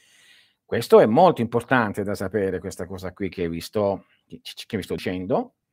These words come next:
Fatemi sapere se l'avete fatto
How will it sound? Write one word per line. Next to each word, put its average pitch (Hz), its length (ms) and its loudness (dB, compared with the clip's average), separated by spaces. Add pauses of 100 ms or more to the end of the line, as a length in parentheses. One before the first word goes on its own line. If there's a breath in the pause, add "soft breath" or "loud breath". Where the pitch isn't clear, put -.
(1500)
Fatemi 117 420 0
sapere 113 500 2
se 98 140 -4
l'avete 107 280 0
fatto 180 680 -2